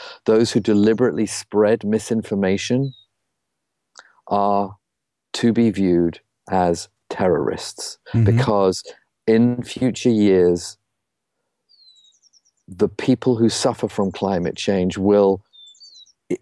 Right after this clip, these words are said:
Speaker 1: it, it, terror will be instilled within them, and thus the people who are responsible for that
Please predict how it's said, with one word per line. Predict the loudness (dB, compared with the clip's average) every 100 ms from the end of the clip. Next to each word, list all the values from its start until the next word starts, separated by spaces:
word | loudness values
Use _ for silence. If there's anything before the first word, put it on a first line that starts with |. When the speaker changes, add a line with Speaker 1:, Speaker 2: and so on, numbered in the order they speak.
| _
Speaker 1:
it, | 0 2
it, | 0 -2 -10
terror | -6 0 4 4
will | 4 2
be | 2 0 0
instilled | -4 0 2 2 0
within | -2 0 0 0
them, | -4 -8 -14 _ -8
and | -2
thus | -2 -2
the | -4
people | -4 -2 0 0 2
who | 2 2
are | 4 0
responsible | -2 -2 -2 -2 -4
for | 0 0
that | 2